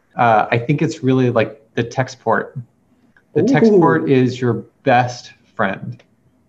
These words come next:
Speaker 2: Inter-,
Speaker 1: 'Cause if
Speaker 2: can
Speaker 1: you
Speaker 2: you elab-, give me a, give me an example with the text port?
Speaker 1: Uh, because I feel like the text port is,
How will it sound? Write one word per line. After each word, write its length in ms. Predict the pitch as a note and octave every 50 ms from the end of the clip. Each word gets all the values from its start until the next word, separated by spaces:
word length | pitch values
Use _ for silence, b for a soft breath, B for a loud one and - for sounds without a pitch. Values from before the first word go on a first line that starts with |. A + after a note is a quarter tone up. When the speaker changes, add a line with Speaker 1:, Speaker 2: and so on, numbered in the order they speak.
| _
Speaker 2:
Inter-, 160 | - E3+ F#3+ - A#2
Speaker 1:
'Cause 60 | A#2
if 80 | A2+
Speaker 2:
can 140 | - E3+ D3+
Speaker 1:
you 100 | E3+ E3+
Speaker 2:
you 60 | D#3+
elab-, 380 | D3+ D#3 D#3+ E3+ E3+ - - -
give 120 | - F3+
me 80 | F#3+ F#3+
a, 60 | F3+ F3+
give 180 | F3 F#3 F3+
me 80 | F3 F3
an 60 | D#3+
example 440 | D#3 D3 - D#3 C#3+ D3 C#3 C#3 B2
with 100 | B2 A#2+
the 60 | -
text 280 | - - C3+ B2+ - -
port? 180 | - A#2+ - - - _ _ _ _ _ -
Speaker 1:
Uh, 220 | - - - - D#3+
because 280 | - E3+ - G3 F#3+
I 100 | G#3 F#3+
feel 200 | F#3 - - A#3+ A#3+
like 260 | A3+ G#3+ F3+ E3+ D#3
the 140 | - E3+ D#3+
text 380 | E3 - - F3+ F#3 - - -
port 440 | - G3 F#3+ F3+ F3 F3 E3+ - - -
is, 600 | C#3 C#3 C3+ C3 B2+ B2 A#2+ B2 B2 - -